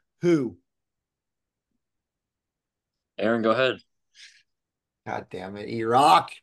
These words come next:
Speaker 2: <laughs>
Speaker 3: If, if I'm Chubba, if I'm putting myself in his shoes, I'm gone. I think I'm gone.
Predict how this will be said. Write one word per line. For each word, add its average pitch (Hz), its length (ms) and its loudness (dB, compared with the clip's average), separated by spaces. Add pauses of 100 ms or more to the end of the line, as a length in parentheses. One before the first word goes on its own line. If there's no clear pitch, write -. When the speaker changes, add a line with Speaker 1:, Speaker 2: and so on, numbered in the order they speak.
(160)
Speaker 2:
<laughs> 185 120 0 (680)
Speaker 3:
If, - 540 0 (180)
if 180 200 4
I'm 185 260 6
Chubba, 202 560 4 (100)
if 135 160 -4
I'm 160 140 0
putting 185 180 -2
myself 165 380 -2
in 151 100 -6
his 151 180 -4
shoes, 151 520 -6 (180)
I'm 127 180 -6
gone. 110 380 -6 (760)
I 131 80 -4
think 156 200 -6
I'm 160 140 -2
gone. 110 340 -4